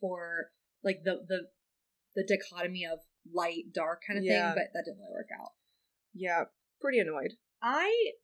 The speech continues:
Speaker 1: to be honest, I loved the cover of the book. Um, I really felt like it had good representation of where the book was heading. Um, and I loved how subtle it was that the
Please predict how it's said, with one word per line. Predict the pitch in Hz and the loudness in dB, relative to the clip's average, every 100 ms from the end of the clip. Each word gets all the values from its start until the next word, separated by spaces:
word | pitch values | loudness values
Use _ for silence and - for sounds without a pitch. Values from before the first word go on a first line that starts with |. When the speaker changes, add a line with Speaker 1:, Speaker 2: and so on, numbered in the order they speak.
| - | -4
Speaker 1:
to | 277 | 0
be | 247 | 4
honest, | 254 320 - | 2 2 4
I | 226 | 4
loved | 294 180 175 165 - | 4 2 -2 -6 -8
the | 170 | -8
cover | 160 160 | -8 -8
of | 151 | -8
the | 151 | -8
book. | - - - _ _ _ | -8 -10 -16 _ _ _
Um, | 202 202 208 | 0 2 2
I | 233 | 0
really | 240 269 254 | 2 0 0
felt | 233 | 2
like | 220 | 2
it | 226 | 2
had | 208 202 | 0 0
good | 202 | 0
representation | 190 190 202 196 190 175 - 185 180 | 0 -2 0 -2 -4 -8 -8 -10 -8
of | 165 | -6
where | 170 | -6
the | 165 | -6
book | 170 175 | -6 -6
was | 165 - | -8 -2
heading. | 180 247 349 392 - - - - 196 | 0 2 0 -4 -14 -20 -20 -6 0
Um, | 208 202 | 2 2
and | 214 | 2
I | 214 | 2
loved | 220 226 | 2 0
how | 262 | -2
subtle | 233 - 226 220 214 202 | -4 0 2 4 2 2
it | 190 | 0
was | 196 185 185 | 0 0 -4
that | 190 | -4
the | 185 170 165 | -2 -2 -4